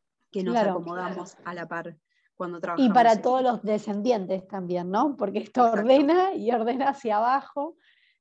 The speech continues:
Speaker 2: em, que creo que también es importante, porque uno cuando piensa en, en dejar la descendencia, en tener hijos, siempre, siempre quiere lo mejor para ellos, y entonces poder como ordenar, eh, dar luz, dar amor,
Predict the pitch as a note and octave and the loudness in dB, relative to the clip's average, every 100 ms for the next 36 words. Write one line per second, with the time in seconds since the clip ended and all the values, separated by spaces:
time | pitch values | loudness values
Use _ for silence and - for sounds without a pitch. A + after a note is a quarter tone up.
0 | - G#3 G3 F#3 F3+ F3+ G#3 F#3+ A#3 A#3+ | -6 -2 -2 -2 -6 -6 -2 0 2 2
1 | G3+ G#3 A#3 A3+ A3+ A3+ G3+ G3+ A#3 G#3+ | 2 0 -4 -6 -6 -6 -4 -2 -2 -2
2 | F#3+ F#3+ F#3+ G#3+ B3 A#3+ G#3+ G#3 G#3 A3 | -2 -4 -4 -4 -2 0 0 0 -2 -4
3 | A#3 A#3 G#3+ G3+ F#3+ F#3+ - _ _ A#3 | -4 -2 0 0 -4 -6 -14 _ _ -2
4 | G#3 G#3+ A#3+ B3 A#3 A3+ A3 G#3 B3+ B3+ | 0 2 4 6 6 4 -2 0 0 0
5 | A#3 G#3+ G3 G3 A3+ B3 B3+ C4 B3 A#3 | -2 -4 -4 -4 -4 -4 -4 -6 -2 -4
6 | A#3 A#3 A3 - C4+ A#3 A#3+ C4 B3 A3+ | 0 0 0 -2 -4 0 2 2 0 -2
7 | G#3+ A#3+ B3 A#3 A3+ A3 A#3 A#3 A3+ B3+ | -4 -2 -2 -2 -2 0 -2 -6 -8 -8
8 | D4+ _ _ _ _ _ - G#3+ A3+ A#3 | -12 _ _ _ _ _ -6 0 0 2
9 | C4+ B3 G#3+ A3+ A3+ A3+ A3+ G#3 G3+ G3 | 0 2 4 6 6 4 0 0 0 2
10 | G3 G#3 B3 C4 B3+ A#3+ C4+ - _ _ | 0 -2 -2 0 0 -2 -8 -16 _ _
11 | - G#3+ G3 F#3+ F3+ G3 G3+ A3 A#3 G3+ | -16 -10 -6 -4 0 2 2 0 -2 -6
12 | B3 A3+ G#3 G#3+ A3+ A3 | -6 -4 -4 -2 -2 -2